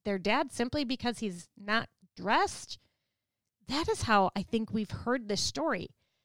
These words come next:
multiple times without the correct context. And is that enough for Ham to be completely cursed as the father of Canaan? And now he and his whole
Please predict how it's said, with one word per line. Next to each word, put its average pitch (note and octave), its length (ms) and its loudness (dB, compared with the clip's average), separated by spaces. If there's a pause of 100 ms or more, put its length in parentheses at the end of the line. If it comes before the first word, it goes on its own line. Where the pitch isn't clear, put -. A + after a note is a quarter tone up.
(360)
multiple C#4 480 2
times D4+ 500 -2
without A#3 360 4
the A3+ 60 -6
correct - 400 -4
context. B3 500 -6 (540)
And E4+ 100 2
is D#4+ 220 0
that D#4 160 4
enough D#4 520 2
for C#4 200 0
Ham D4 360 2
to C#4+ 100 -4
be C4 140 -2
completely B3+ 600 -4
cursed - 800 0 (580)
as A3+ 120 -6
the C4 80 2
father A#3 280 4
of G#3 140 -2
Canaan? B3 460 4
And A#3+ 260 -2
now A#3+ 300 4 (340)
he D#4+ 440 4
and A#3+ 160 -4
his A#3 180 -2
whole D4+ 300 2